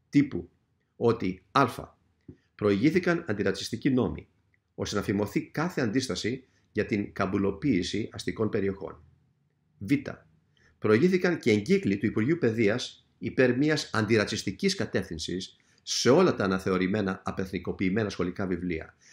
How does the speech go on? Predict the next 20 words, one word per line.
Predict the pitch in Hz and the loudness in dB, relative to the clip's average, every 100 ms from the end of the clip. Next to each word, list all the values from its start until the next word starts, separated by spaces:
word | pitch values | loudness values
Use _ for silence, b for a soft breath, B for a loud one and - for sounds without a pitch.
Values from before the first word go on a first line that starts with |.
| b | b
που | 98 | -4
τώρα | 87 123 | 0 0
και | 123 110 | 0 -2
σαράντα | 90 113 139 92 | 0 2 4 2
χρόνια | 85 80 82 - _ _ | -2 -6 -6 -12 _ _
παράγουν | - 87 95 98 101 - _ | -6 0 2 0 -2 -8 _
μισέλληνες, | 92 90 - 113 113 113 113 - _ _ | -4 0 4 4 4 0 -4 -10 _ _
αναρχικούς | - 92 95 92 104 104 - - _ _ | -8 -8 -6 -4 -2 -2 -4 -14 _ _
και | 95 | -2
μηδενιστές. | 95 92 92 - 82 - - _ _ _ _ _ _ _ _ _ _ | 0 0 -2 -4 -10 -10 -16 _ _ _ _ _ _ _ _ _ _
Και | - 131 | 0 2
Γ, | 180 131 78 - _ _ _ _ _ - | 4 2 0 -8 _ _ _ _ _ 0
προηγήθηκε | 107 101 127 160 160 180 - | 4 6 4 2 2 0 0
αδιάκριτη | 104 110 160 175 - - | 0 2 2 0 -2 -6
απόδοση | 107 - 139 95 - 123 - | -4 2 2 2 -2 -6 -8
ηθαγένειας | - - 90 101 165 87 95 - - - | -8 -2 0 2 2 2 -4 -8 -14 -4
αντί | 98 95 196 | -2 0 2
υπηκοότητος | 220 - 104 - 123 156 90 - 85 - - _ - - | 0 2 -2 0 2 2 0 -6 -8 -8 -18 _ -10 0
σε | 120 | 4
μη | 127 180 156 - | 6 8 6 2